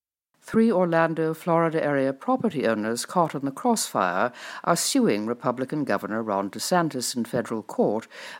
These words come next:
over his retaliatory action against Walt Disney World. After Disney announced its belated opposition to the state's infamous Don't Say Gay law,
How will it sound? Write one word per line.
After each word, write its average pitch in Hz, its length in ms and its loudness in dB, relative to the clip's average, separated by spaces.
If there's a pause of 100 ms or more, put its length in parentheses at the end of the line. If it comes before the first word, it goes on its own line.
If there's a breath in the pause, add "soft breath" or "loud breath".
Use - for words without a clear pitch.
over 190 200 4
his 190 140 0
retaliatory 202 640 0
action 135 400 -2
against 120 420 -4
Walt 101 220 -4
Disney 135 320 0
World. 90 460 -4 (840 loud breath)
After 277 320 6
Disney 190 320 2
announced 143 440 2
its 135 100 -8
belated 147 480 0
opposition 123 640 0
to - 80 -8
the 110 80 -8
state's 120 480 -2
infamous 131 500 0
Don't 120 320 0
Say 104 280 -2
Gay 131 280 0
law, 95 380 -2